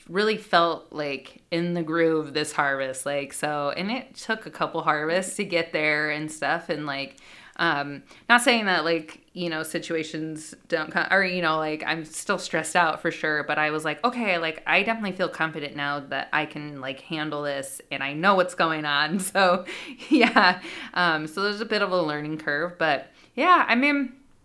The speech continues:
just do a simple search, like, hop industry, 'cause I think, too, there's hops growing out in Michigan and things like that and stuff, too. So, like, even if you can't come all the way out here to the Pacific Northwest, I mean, yeah, I'm sure you can,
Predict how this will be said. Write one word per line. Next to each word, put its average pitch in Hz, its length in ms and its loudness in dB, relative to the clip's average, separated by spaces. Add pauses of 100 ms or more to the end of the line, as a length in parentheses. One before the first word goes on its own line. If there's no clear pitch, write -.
(400)
just 233 260 -8
do 302 180 0
a 302 80 2
simple 240 440 0
search, - 760 2
like, 175 320 2 (460)
hop 214 320 6
industry, 220 320 -2
'cause 220 140 -2
I 208 120 6
think, 262 280 -2
too, 269 180 0
there's 214 260 0 (340)
hops 196 300 -6
growing 214 280 -2
out 185 160 0
in 156 120 -4
Michigan 277 580 0
and 175 140 -4
things 240 200 -4
like 214 160 0
that 226 200 2
and 190 100 -6
stuff, 190 220 -4
too. 247 180 -4
So, 180 140 0
like, 175 240 0
even 196 200 -4
if 208 100 -10
you 180 80 -12
can't - 260 -10
come 185 160 -8
all 180 120 -2
the 180 60 -4
way 175 380 0 (400)
out 185 280 2
here 233 480 0
to 208 180 -4
the 185 120 -4
Pacific 190 420 -10
Northwest, 175 640 -2
I 190 40 -4
mean, 170 560 -4
yeah, 208 460 0
I'm 175 200 -2
sure 190 380 -2
you 170 300 -4
can, 208 440 -4